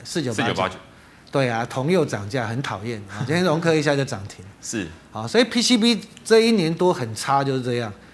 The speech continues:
Speaker 1: 你看今天很多新闻啊，苹果，对不对？软板很好啊，台骏啊，臻鼎啊，这些都很好啊，但是股价就是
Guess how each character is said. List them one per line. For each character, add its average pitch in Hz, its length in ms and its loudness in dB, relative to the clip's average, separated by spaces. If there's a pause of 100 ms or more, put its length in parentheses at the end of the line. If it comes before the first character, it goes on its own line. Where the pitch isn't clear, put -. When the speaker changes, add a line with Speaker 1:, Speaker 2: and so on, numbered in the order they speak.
(300)
Speaker 1:
你 123 60 -8
看 226 160 4
今 226 120 2
天 233 100 2
很 170 80 0
多 185 100 0
新 185 220 -4
闻 151 160 0
啊， 151 160 0
苹 170 240 -4
果， 143 400 2
对 160 100 0
不 165 60 -2
对？ 156 80 0
软 143 260 0
板 123 160 0
很 123 160 -4
好 131 140 0
啊， 113 100 -6
台 131 220 -4
骏 143 300 -4
啊， 131 100 -4
臻 151 300 -2
鼎 113 180 -4
啊， 110 160 -8
这 - 60 -12
些 247 160 -2
都 226 160 2
很 190 120 0
好 156 140 2
啊， 127 240 0 (480)
但 208 100 -2
是 220 80 2
股 156 160 0
价 175 160 4
就 170 120 2
是 156 260 2